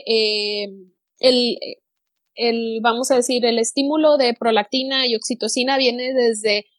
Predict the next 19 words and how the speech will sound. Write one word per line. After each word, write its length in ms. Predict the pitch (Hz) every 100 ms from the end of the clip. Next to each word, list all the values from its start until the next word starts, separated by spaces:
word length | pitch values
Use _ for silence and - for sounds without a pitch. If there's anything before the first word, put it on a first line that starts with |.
| _ -
el 120 | 233
hipotálamo, 680 | 233 220 233 247 269 285 285
viene 220 | 247 254
desde 140 | 247
el 60 | 233
cerebro, 520 | 240 208 220 233 330 _ _ _
y 140 | 240
si 160 | 240 240
esta 220 | 240 302
situación 420 | 311 285 233 254
está 220 | 254 262 262
bloqueada 440 | 262 254 254 254
desde 180 | 240 233
aquí, 400 | 226 277 370 - _ -
no 300 | 247 247 240
se 140 | 254
va 100 | 214
a 60 |
dar. 120 | 175